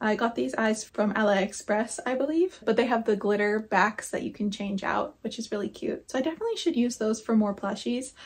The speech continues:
but I thought that the squid would be a perfect one to use those eyes for. So just a cute little fun pattern. Check out Jade, all of her patterns are great. The next things I crocheted were just for fun too, so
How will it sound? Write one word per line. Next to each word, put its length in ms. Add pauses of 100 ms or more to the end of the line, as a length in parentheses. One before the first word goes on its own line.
(120)
but 200
I 80
thought 160
that 100
the 80
squid 320
would 160
be 200
a 100
perfect 420
one 200
to 100
use 180
those 240
eyes 300
for. 360
So 80
just 220
a 60
cute 220
little 160
fun 220
pattern. 460
Check 220
out 140
Jade, 340
all 100
of 80
her 80
patterns 360
are 60
great. 380
The 80
next 240
things 240
I 120
crocheted 440
were 100
just 280
for 100
fun 300
too, 360
so 320